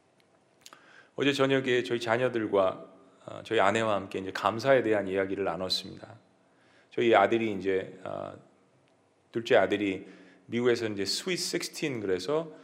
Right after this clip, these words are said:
어, 열여섯 살은 굉장히 큰 축제입니다. 뭐 한국 나이는 열일곱인가 열여덟인가, 하여튼 뭐 한, 한 살, 두 살 더 붙더라고요. 미국에서는 큰 축제인데 뭐 계속 뭐 부흥회하고 뭐 그래서 제대로 축하를 못 해줬어요. 그래서 어제 이제 감사에 대한 이야기를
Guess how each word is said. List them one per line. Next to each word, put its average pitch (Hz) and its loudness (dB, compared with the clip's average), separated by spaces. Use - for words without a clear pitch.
어, 92 -2
열여섯 123 4
살은 117 0
굉장히 117 -4
큰 - -6
축제입니다. 110 -4
뭐 92 -10
한국 147 -4
나이는 113 0
열일곱인가 90 0
열여덟인가, 90 0
하여튼 123 -8
뭐 92 -4
한, - -8
한 160 -8
살, 156 0
두 113 -8
살 107 2
더 98 2
붙더라고요. 104 -2
미국에서는 139 2
큰 - -6
축제인데 123 -4
뭐 107 -2
계속 123 0
뭐 104 -4
부흥회하고 113 0
뭐 101 -2
그래서 98 -2
제대로 101 0
축하를 - -6
못 92 -4
해줬어요. - -6
그래서 92 -4
어제 95 -2
이제 98 -4
감사에 107 0
대한 95 -2
이야기를 87 -4